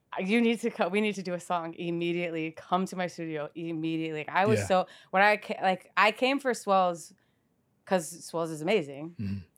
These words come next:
Speaker 1: And I don't, I'm a, I'm a hermit and I don't really come out.
Speaker 2: Mm-hmm.
Speaker 1: And it was during covid too. So it
Speaker 2: It
Speaker 1: was,
Speaker 2: was,
Speaker 1: like,
Speaker 2: huh?
Speaker 1: yes,
Speaker 2: Yeah,
Speaker 1: it was
Speaker 2: yeah.
Speaker 1: one of the first times I had even ever been out. And I did it for Swells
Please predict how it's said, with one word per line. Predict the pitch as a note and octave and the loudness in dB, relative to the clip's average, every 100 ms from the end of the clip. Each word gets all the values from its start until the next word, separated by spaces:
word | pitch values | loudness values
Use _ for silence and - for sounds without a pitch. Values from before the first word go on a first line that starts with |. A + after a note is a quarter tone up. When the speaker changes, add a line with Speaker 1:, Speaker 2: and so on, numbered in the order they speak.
| _ | _
Speaker 1:
And | G3 G3 | 4 6
I | F#3 | 6
don't, | G3 G3+ - | 4 0 2
I'm | F#3 F3+ | 0 0
a, | D3+ - | -4 -2
I'm | F#3+ | -2
a | E3+ | -2
hermit | - F#3+ D3+ - | 0 0 -2 -8
and | - | -6
I | E3+ | -2
don't | E3+ D3 | 0 -2
really | E3+ D#3+ | -2 -4
come | - E3+ | -6 -6
out. | D3+ D3+ - _ _ | -4 -6 -10 _ _
Speaker 2:
Mm-hmm. | C3 G3+ | 2 6
Speaker 1:
And | D#4 | 8
it | B3 | 6
was | G#3 | 4
during | F#3+ F3 | 2 -2
covid | F3 D#3+ D3+ C#3+ | 0 -4 -4 -8
too. | E3 D3+ | -6 -4
So | D3+ D#3 | -4 0
it | |
Speaker 2:
It | C3 | 2
Speaker 1:
was, | B2+ C3 B2+ | 4 4 2
Speaker 2:
was, | |
Speaker 1:
like, | C#3 | 2
Speaker 2:
huh? | B2 A#2+ | 0 4
Speaker 1:
yes, | F3 C#3 | 4 6
Speaker 2:
Yeah, | A#2 A2 | 4 4
Speaker 1:
it | |
was | F#3 | 4
Speaker 2:
yeah. | F#3+ | 4
Speaker 1:
one | A3 | 4
of | A#3 | 4
the | |
first | A3+ A3 A3 | 2 -2 0
times | G3 F#3 | -2 0
I | E3+ | -2
had | E3+ E3 | -2 -4
even | D#3 D3+ - | -6 -8 -6
ever | D#3 D3 | -6 -6
been | C3+ D#3+ C#3+ | -4 -4 -4
out. | F2+ - | -6 -6
And | E3 | -2
I | D#3 | -2
did | D3 F#3+ | -2 -2
it | F3 - | -2 -4
for | F3+ F3 D#3 | -4 -4 -4
Swells | - C#3+ C3 C#3 - | -4 -2 -2 -6 -14